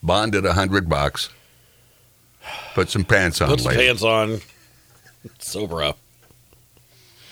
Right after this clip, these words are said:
Speaker 1: How embarrassing, though.
Speaker 2: Yeah.
Speaker 1: You know, there you are. Elevator door opens. <laughs> Be like on the subway. Boing, boing.
Speaker 2: Oh.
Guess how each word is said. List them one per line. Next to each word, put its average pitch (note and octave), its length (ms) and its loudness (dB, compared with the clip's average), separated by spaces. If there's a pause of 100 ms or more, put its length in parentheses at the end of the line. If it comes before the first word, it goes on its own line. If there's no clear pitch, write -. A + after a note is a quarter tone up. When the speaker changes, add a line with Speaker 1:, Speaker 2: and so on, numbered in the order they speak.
(680)
Speaker 1:
How B3+ 240 -2
embarrassing, G2+ 640 0
though. C2 240 -8 (140)
Speaker 2:
Yeah. C#2+ 340 -6
Speaker 1:
You C2+ 80 -8
know, C2 140 -4
there E2 160 -2
you E2+ 140 -2
are. C2+ 260 -6 (200)
Elevator D#2 400 -2
door D2 280 -2
opens. C2+ 380 -8 (200)
<laughs> - 1800 -14
Be F#2 80 -6
like F#2+ 180 -2
on D2+ 120 0
the D2 60 -2
subway. C#2+ 380 0
Boing, D4 560 0
boing. D4 440 0 (520)
Speaker 2:
Oh. A#2 240 -8